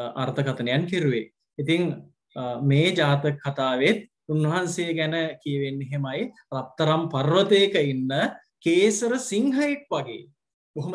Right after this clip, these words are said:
තේජාන්විතව බුදුරජාන් වහන්සේ ධර්මයේ දේශනා කරනවා, අ, උන්වහන්සේගේ ධර්මාසනයේ ඉඳගෙන.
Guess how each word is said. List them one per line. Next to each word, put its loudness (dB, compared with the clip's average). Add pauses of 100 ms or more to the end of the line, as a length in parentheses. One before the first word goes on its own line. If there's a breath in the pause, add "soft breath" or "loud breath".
තේජාන්විතව 4 (100)
බුදුරජාන් -4
වහන්සේ -4
ධර්මයේ -4
දේශනා 0
කරනවා, -4 (640)
අ, -10 (180)
උන්වහන්සේගේ -2
ධර්මාසනයේ -4 (240)
ඉඳගෙන. 4